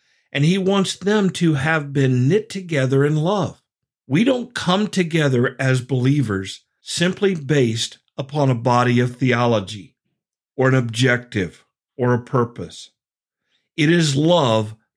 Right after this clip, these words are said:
that knits us together. It is the love of God expressed through the love of Christ expressed through the love of those who bring us the gospel and teach us the truth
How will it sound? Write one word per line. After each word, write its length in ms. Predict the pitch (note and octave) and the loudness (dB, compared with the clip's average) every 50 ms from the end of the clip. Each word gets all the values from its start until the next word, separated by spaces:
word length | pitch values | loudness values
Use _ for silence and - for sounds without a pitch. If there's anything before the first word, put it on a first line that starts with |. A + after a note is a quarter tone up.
| _ | _
that 260 | C3+ B2 A#2+ A2+ A2+ | -2 -2 -2 0 0
knits 340 | A#2 B2 C3+ C#3 C3+ C3+ - | 0 2 2 2 0 0 0
us 240 | C#3 A#2+ A#2 A#2 - | 0 0 0 -2 -4
together. 600 | - B2 A2+ G2+ A#2 A2+ A2 G2 F#2 D#2 D2 - _ _ _ _ _ _ _ _ _ _ _ - | -6 -6 -4 -2 0 0 0 -2 -4 -10 -14 -16 _ _ _ _ _ _ _ _ _ _ _ -2
It 100 | C3 C3+ | 0 0
is 180 | C3 A#2+ G#2 | 0 0 0
the 100 | - A#2 | -2 -2
love 360 | A2+ A2 A2+ B2 B2 B2 A#2 | 0 2 2 2 2 2 2
of 220 | A#2+ A2 G2+ G2 G#2+ | 0 -2 -2 -4 -4
God 520 | B2 C3 C3 C#3+ E3 F#3 G3 F#3+ G3+ F3 - _ _ _ _ | -2 0 0 2 2 2 0 0 -4 -8 -12 _ _ _ _
expressed 680 | C#3 B2+ - - - - - C3+ B2 B2 B2 - - | -8 -6 -6 -8 -8 -4 -2 0 0 0 -2 -4 -2
through 160 | - B2+ A#2 | 0 0 0
the 100 | A2 A2+ | 2 0
love 300 | G#2+ A2+ A2+ A2+ G#2+ F#2+ | 0 2 2 0 0 -2
of 180 | A2 G#2 - - | -4 -8 -8 -12
Christ 600 | - - - D#3 E3 F3 F#3 F#3 F3 - - - _ _ _ _ _ _ _ _ | -20 -8 -2 0 0 0 0 -2 -4 -8 -10 -14 _ _ _ _ _ _ _ _
expressed 600 | A#2+ A#2+ A2+ - - - D3 C3+ C#3+ C#3 C#3 - | -6 -6 -4 -6 -4 0 0 0 2 0 -2 -2
through 140 | - C3+ B2+ | 0 2 2
the 120 | A#2+ A2+ | 2 2
love 280 | A2 A#2+ B2 C3 B2 B2+ | 2 2 2 2 2 2
of 140 | A#2 G#2+ G#2+ | 0 0 2
those 280 | B2+ B2 B2 A#2+ A#2+ | 2 2 2 0 0
who 100 | - A#2 | -2 -2
bring 320 | G#2+ - B2 C3 C#3 D#3 E3 | -2 0 0 2 2 2 2
us 160 | E3+ D3+ - | 0 -2 -2
the 100 | - C3 | -4 -4
gospel 520 | B2 C#3+ C3+ C#3+ D#3+ D#3+ - - E3+ D3 | -2 -2 0 0 0 -2 -4 -6 -6 -4
and 140 | A#2+ A2 A2 | -4 -4 -6
teach 300 | - D#3+ E3 E3 - - | -6 -8 -8 -6 -4 -4
us 160 | C#3+ B2+ - | -4 -4 -4
the 120 | - - A#2 | -8 -14 -14
truth 460 | - - - D#3+ F3 F#3 F#3+ F#3 | -14 -8 -4 0 0 0 0 -2